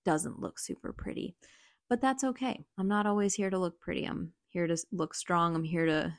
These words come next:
here to work out strong. That is essentially what you can kind of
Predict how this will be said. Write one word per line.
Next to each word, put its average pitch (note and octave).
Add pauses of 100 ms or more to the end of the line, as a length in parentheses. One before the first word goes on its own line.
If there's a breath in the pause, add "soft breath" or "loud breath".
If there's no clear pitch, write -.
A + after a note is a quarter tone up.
(120)
here F#3+
to E3+
work D#3
out -
strong. - (300 loud breath)
That G3+
is G#3
essentially F3
what E3 (480 loud breath)
you F3+ (160)
can E3+
kind E3+
of D#3+